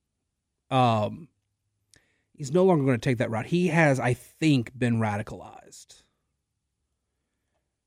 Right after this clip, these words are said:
Very, uh, very curious to see that shift in his rhetoric and what he's been writing.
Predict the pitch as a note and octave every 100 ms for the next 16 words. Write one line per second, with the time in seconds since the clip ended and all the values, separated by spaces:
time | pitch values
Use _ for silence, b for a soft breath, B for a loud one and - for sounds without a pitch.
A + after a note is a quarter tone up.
0 | _ C3 A#2 C3+ C#3 C#3+ C3+ B2+ A#2+ G#2+
1 | G#2 G#2+ - _ _ _ _ _ _ A#2+
2 | A#2+ E3 F#3+ D3+ - - D#3+ B2+ A2 A2
3 | A#2+ - C3 B2 A2+ - - D#3 D3 C#3
4 | A2+ B2 A2 A2 A2 G#2 G#2+ A#2+ B2+ A#2
5 | A2+ A2 A2+ A2 A2 A#2 A2 G2+